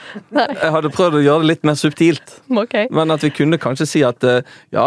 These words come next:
Speaker 2: det er viktig at, eh, pappa har vært soldat, fordi at, eh, da kan han være med å beskytte landet vårt mot skumle mennesker.
Speaker 1: Ja.
Speaker 2: Og så må ikke du skremme de for mye heller. Selvfølgelig,
Speaker 1: Nei, nei,
Speaker 2: selvfølgelig.
Speaker 1: vi får se, vi får se på hvordan salget går.
Speaker 2: <laughs> Men altså, jeg har jo en gang, eh, jeg var på ferie av alle steder i Romania.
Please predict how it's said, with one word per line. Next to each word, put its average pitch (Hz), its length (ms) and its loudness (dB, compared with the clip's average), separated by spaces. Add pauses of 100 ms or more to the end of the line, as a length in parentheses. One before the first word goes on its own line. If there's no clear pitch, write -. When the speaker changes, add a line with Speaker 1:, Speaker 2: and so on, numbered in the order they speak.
Speaker 2:
det 147 80 2
er 113 80 0
viktig 117 300 -2
at, - 200 -4
eh, 98 600 0
pappa 151 340 -2
har 143 160 0
vært 139 100 -10
soldat, 139 480 -2
fordi 123 260 -2
at, - 160 -8
eh, 104 200 -2
da 107 100 -2
kan 110 160 -8
han 127 100 0
være 208 160 0
med 175 140 0
å 170 60 -4
beskytte 190 340 -2
landet 135 260 2
vårt 143 180 -2
mot 165 140 -2
skumle 131 380 0
mennesker. 107 320 -4 (240)
Speaker 1:
Ja. - 600 -14
Speaker 2:
Og 110 40 -4
så 120 80 0
må 135 80 2
ikke 107 140 -2
du - 20 -10
skremme - 240 -8
de 135 80 -2
for 107 80 -8
mye 101 160 -2
heller. - 300 -12
Selvfølgelig, 120 400 -2
Speaker 1:
Nei, - 40 -20
nei, 202 80 -8
Speaker 2:
selvfølgelig. 143 300 -2
Speaker 1:
vi 214 80 -10
får 226 80 -12
se, 190 140 -8
vi 220 100 -2
får 233 140 -4
se 202 100 -4 (120)
på 247 120 -2 (460)
hvordan 240 320 0
salget 208 280 0
går. - 280 -2 (500)
Speaker 2:
<laughs> - 560 -20
Men 151 100 0
altså, 180 140 2
jeg 233 120 2
har 147 120 2
jo 214 100 2
en 175 180 2
gang, 110 200 -2 (140)
eh, 135 320 0
jeg 139 100 2
var 139 80 0
på 139 140 -10
ferie 110 340 0
av 113 140 2
alle 120 100 0
steder 120 240 -2
i 113 100 0
Romania. 110 460 -2